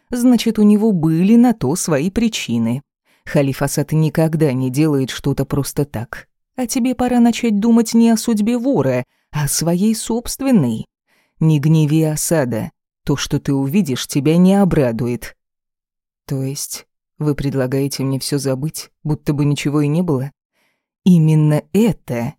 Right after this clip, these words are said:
я тебе и предлагаю. Не гневи Асада. Не нужно тебе это. Лучше подумай о плюсах такого замужества. Асад очень щедрый мужчина.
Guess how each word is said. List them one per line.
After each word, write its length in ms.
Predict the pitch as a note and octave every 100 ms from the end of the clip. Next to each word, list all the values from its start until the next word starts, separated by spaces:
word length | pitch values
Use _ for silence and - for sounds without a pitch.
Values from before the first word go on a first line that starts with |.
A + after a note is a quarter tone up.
| _
я 300 | F3 E3 A3
тебе 360 | - C3 B2 C#3
и 180 | F3+
предлагаю. 1000 | E3 E3+ D#3+ E3 E3 D#3+ E3+ A#2 A2 A2 - _ _ -
Не 240 | D#3 D3+
гневи 500 | D3+ D#3+ D3+ C#3+ D#3
Асада. 800 | D3+ D3 - D#3 C3+ A#2 A#2 C#3 - _ _
Не 180 | C#4+ C#4
нужно 400 | C#4+ C4+ - C#3
тебе 340 | - B2+ B2+
это. 340 | A#2+ - A#2+ D#3 _ _ _ _
Лучше 340 | B3 F#3 -
подумай 480 | C#3 D3 D3+ D3+ D3
о 40 | D3
плюсах 520 | D3+ D3+ B3 C#4+ -
такого 400 | D4 C#4+ C#4+ C4+
замужества. 840 | C#4 D4 B3 C3+ A2+ - A2+ C3+ - _ _ _ _
Асад 460 | - E3+ - D3+ D#3
очень 280 | D3 E3+ E3+
щедрый 440 | - D#3 D3+ F3+
мужчина. 720 | G#3 A3 - C4 A#3+ B2 -